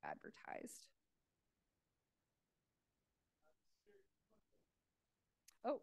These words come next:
absolutely. Sorry. So yeah, this is how to get a hold of me as well.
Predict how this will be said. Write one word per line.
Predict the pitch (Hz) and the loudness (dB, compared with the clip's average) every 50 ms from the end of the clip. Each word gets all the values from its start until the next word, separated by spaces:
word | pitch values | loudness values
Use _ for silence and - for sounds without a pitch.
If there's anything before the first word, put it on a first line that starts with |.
| - - | 2 0
absolutely. | 196 220 226 262 - - 214 220 208 - - 190 190 208 | 2 2 2 2 2 2 4 4 2 2 0 0 0 0
Sorry. | - - 269 339 330 285 254 247 233 254 254 226 - - _ - - - - - - - - - - - - - - _ _ _ _ _ _ _ _ _ _ _ _ _ _ - - | 4 4 6 6 6 6 4 4 2 0 -2 -2 -6 -12 _ -20 -20 -20 -20 -18 -18 -18 -18 -20 -20 -20 -20 -20 -20 _ _ _ _ _ _ _ _ _ _ _ _ _ _ -2 4
So | - 339 | 4 6
yeah, | 381 494 494 - 190 190 | 6 6 4 2 0 2
this | 202 240 240 - | 0 -2 -2 -2
is | 330 285 - 208 | -4 -2 0 4
how | - 220 | 6 6
to | 202 214 | 6 6
get | 208 226 214 | 6 4 4
a | |
hold | 202 208 233 262 320 302 | 4 4 2 2 2 0
of | 226 180 | -2 -2
me | 185 180 175 180 | -2 -4 -4 -4
as | 180 - | -4 -4
well. | - 196 233 240 185 170 170 196 240 262 | -2 -2 0 2 4 4 4 4 2 0